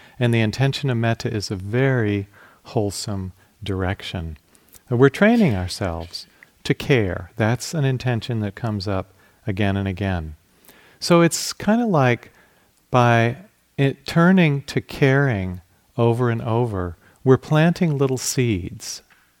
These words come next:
These are karmic seeds from intention, and we continue to water them, and then eventually they sprout. They grow big and sprout.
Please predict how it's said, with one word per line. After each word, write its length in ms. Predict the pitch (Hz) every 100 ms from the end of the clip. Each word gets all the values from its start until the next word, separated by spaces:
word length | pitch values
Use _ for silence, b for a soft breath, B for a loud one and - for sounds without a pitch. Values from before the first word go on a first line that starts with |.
| _ _ _ - b b b b
These 300 | 120 135 127
are 80 | 123
karmic 500 | - 139 151 170 -
seeds 880 | - 156 110 - - - - - _ _ _ _ _ _ _ _
from 260 | - 123
intention, 720 | 127 131 123 98 90 101 101 95 _ _ b b b b b
and 580 | 139 131 127 123 123 117
we 100 | 131
continue 480 | 123 127 - 135 135
to 100 | 151
water 400 | 135 113 101 101
them, 380 | 95 104 123 139 _ _ _ _ _ _ _ -
and 200 | 127 123
then 220 | 123 123
eventually 960 | 123 110 147 175 175 131 104 104 101 - b b b
they 560 | 113 117 113 113 110 104
sprout. 640 | - - 123 117 87 - _ _ _ _ _ _ -
They 160 | 113
grow 240 | 101 107 104
big 540 | 95 120 123 123 123 - _ _ _ -
and 180 | 107
sprout. 560 | - - 131 113 90 -